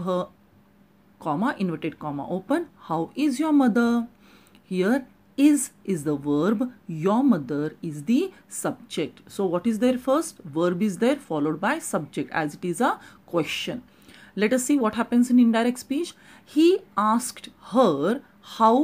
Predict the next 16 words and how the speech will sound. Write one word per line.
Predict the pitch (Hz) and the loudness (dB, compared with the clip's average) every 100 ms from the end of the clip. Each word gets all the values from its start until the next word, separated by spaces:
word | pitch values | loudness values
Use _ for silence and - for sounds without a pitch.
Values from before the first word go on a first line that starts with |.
| 370 - _ _ _ - | 0 -6 _ _ _ -14
her | - 247 185 147 220 247 - - 165 170 | 2 4 4 4 0 -4 -12 -10 -4 -2
mother | 165 151 175 185 196 - - 156 147 165 | -2 0 0 0 -2 -10 -12 -8 -2 2
was. | 160 139 - - - _ - | 2 0 -4 -10 -20 _ -8
Now | 175 175 | -4 -2
what | 190 190 | 0 -2
did | 202 247 | 0 2
we | 247 | 2
do? | 370 - _ - 185 | 0 -4 _ -8 -6
We | 190 - | -4 -4
took | 339 | -2
the | 339 - | -2 -2
subject | 175 143 147 - - | -4 -4 -8 -8 -4
plus | 147 180 240 - _ - - | 0 0 -2 -10 _ -12 -2
first, | 165 226 247 - 156 | 0 0 -2 -8 -6
that | 156 | -4
is | 185 | -4